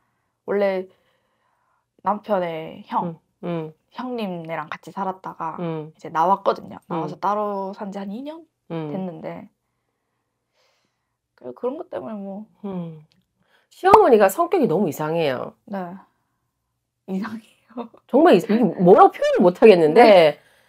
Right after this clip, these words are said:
Speaker 2: 성격이 정말 이상해요.
Speaker 1: 네.
Speaker 2: 금방 기분이 이랬다 저랬다 하고
Speaker 1: 네.
Speaker 2: 말도 여기서 이래 놓고는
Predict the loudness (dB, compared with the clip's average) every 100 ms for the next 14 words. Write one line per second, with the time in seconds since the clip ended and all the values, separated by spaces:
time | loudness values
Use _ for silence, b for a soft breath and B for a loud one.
0 | _ _ _ _ 2 4 2 0 2 2
1 | 4 4 0 -2 -2 -4 -6 -14 -16 -20
2 | _ _ _ _ _ _ _ _ _ _
3 | _ _ -8 -4 0 4 6 6 4 4
4 | 2 2 0 -2 -6 0 0 2 -2 -8
5 | -16 _ 8 10 10 10 10 8 8 8
6 | 8 6 6 6